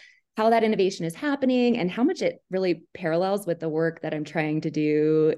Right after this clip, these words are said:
in workplaces to help unlock potential in people. So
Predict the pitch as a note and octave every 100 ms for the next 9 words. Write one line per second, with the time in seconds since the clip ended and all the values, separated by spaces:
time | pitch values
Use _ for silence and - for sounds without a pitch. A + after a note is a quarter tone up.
0 | - D#3 D#3 D3+ D3 D#3+ G3 C#4+ - -
1 | C#3+ E3 E3 C#3 E3 C4+ - - - -
2 | F3+ F3 D#3+ D#3+ D#3 D#3+ D#3+ D3+ - -
3 | _ _ _ G3+ F#3 E3 E3+ D#3 - D#3
4 | D3+ - E3 E3 C#3 C#3 F3 E3 E3 E3